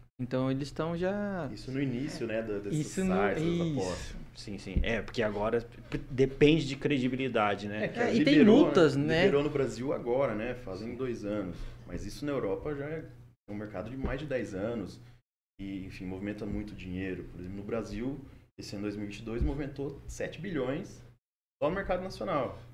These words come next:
Speaker 2: Né? Isso, as empresas de fora veem muito valor.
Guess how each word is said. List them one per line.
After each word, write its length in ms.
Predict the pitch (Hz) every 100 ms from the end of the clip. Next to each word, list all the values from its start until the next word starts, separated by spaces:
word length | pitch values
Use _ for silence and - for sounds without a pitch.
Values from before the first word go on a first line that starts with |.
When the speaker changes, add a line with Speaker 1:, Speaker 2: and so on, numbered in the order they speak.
| - _ _ _ _ 98
Speaker 2:
Né? 160 | 107
Isso, 480 | 104 - 143 151 170 - - - _ _ _ -
as 120 | 101
empresas 300 | 101 107 107
de 80 | 107
fora 300 | - 107 151
veem 220 | 139 156
muito 240 | 156 156 135
valor. 300 | 113 98